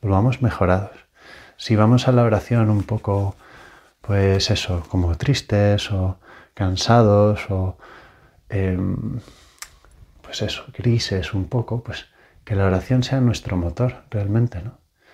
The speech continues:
"Señor, ¿qué quieres de mí?", ¿no? Entonces esa actitud, eh, tan positiva, pues conseguirá el Señor, porque precisamente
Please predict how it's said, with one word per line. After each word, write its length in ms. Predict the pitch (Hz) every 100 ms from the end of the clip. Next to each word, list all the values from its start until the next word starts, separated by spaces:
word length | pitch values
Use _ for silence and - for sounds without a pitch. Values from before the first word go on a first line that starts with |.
| _ _
"Señor, 460 | - 101 110 - _ _
¿qué 180 | - 113
quieres 400 | - 117 110 101
de 100 | 92
mí?", 180 | 98 - 113
¿no? 140 | 113 _ _ _ _ _ _
Entonces 360 | - - 113
esa 100 | -
actitud, 520 | 127 - 120 123 117 113 _ _ _ _ _
eh, 340 | 110 101 95 92
tan 200 | 110 120
positiva, 580 | 117 117 110 107 110 - _ _ _ _ _ _
pues 560 | 92 90 - - _ _ _ _ _ _ _ _ _ _ _ -
conseguirá 760 | 107 92 - 98 98 98 120
el 100 | 127
Señor, 460 | - 101 107 120 117 - _ _ -
porque 380 | 117 104 - 104
precisamente 800 | 98 87 110 117 113 117 110